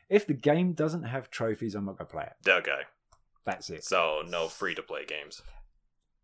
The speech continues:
Speaker 1: Ah, no, 'cause they have trophies, believe it or not.
Speaker 2: Okay.
Speaker 1: I didn't know World of Warships has trophies.
Speaker 2: Oh, yeah.
Speaker 1: Now, World of Tanks does.
Speaker 2: Mm-hmm.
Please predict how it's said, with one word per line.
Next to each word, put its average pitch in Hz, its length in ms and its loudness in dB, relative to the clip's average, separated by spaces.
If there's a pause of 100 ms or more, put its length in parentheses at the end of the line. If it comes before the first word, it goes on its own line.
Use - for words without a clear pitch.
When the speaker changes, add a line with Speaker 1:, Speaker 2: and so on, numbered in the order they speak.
(260)
Speaker 1:
Ah, 226 120 10
no, 247 280 8
'cause - 340 0
they 175 220 8
have 240 340 2
trophies, 208 540 4
believe 104 340 0
it 90 40 0
or 87 120 -4
not. - 240 -6 (240)
Speaker 2:
Okay. 107 320 6
Speaker 1:
I 190 160 12
didn't 202 260 4
know 143 280 6
World 135 320 4
of 110 120 -4
Warships 131 540 2 (120)
has 117 280 -2
trophies. 156 460 2
Speaker 2:
Oh, 160 160 2
yeah. 156 420 -2
Speaker 1:
Now, 117 140 4
World 190 340 12
of 131 240 4
Tanks 196 540 0
does. 85 460 -6 (140)
Speaker 2:
Mm-hmm. 98 360 -6